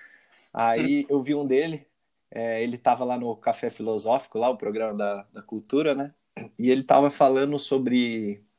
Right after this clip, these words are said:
Speaker 1: amizade e ele citou um, um, um filósofo francês chamado Michel de Montaigne. Olha que chique.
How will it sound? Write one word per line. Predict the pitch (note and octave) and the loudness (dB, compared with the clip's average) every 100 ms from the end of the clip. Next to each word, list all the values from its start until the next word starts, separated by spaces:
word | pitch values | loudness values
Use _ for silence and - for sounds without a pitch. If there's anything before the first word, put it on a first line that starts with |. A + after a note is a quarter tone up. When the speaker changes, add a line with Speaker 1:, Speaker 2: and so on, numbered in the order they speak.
| _ _ _ _ _ - | _ _ _ _ _ -4
Speaker 1:
amizade | A#2 A#2 A#2 A2+ G#2+ C#3 C#3+ - _ - - - _ _ | 2 2 4 2 2 0 -6 -14 _ -20 -20 -20 _ _
e | C#3+ D3 | 4 6
ele | D#3+ D#3+ | 4 -2
citou | D#3 - D#3+ - D#3 E3 G#2 _ - | -4 -6 -4 2 2 2 -2 _ -6
um, | A#2+ C3 C3 B3+ B3+ A#3+ A#3 A3 G#3+ G#3 - - - - | -4 -2 -2 0 -2 -2 -4 -4 -2 -4 -8 -14 -14 -4
um, | G#2+ A2 G#2+ G#2 G2+ G2+ G2+ - - | -2 0 2 2 2 -2 -6 -12 -8
um | G#2+ | -2
filósofo | C#3+ C3 C3+ C#3 B2+ | 6 8 8 6 2
francês | - - - A#2 G#2+ D3 D#3 | 0 -8 2 2 4 4 4
chamado | C#3 B2 B2+ C3 C3+ C3 B2 A#2 _ | 2 0 2 4 4 2 0 -6 _
Michel | C3 B2+ - D#3 | -6 -4 2 2
de | E3 | 2
Montaigne. | E3+ E3 D3+ A2+ G#2+ F#2 - _ _ _ | 0 -2 -2 -8 -8 -12 -14 _ _ _
Olha | - A#2 | -4 -4
que | - | -6
chique. | - C3 C#3 G#2+ | -6 -4 -4 -8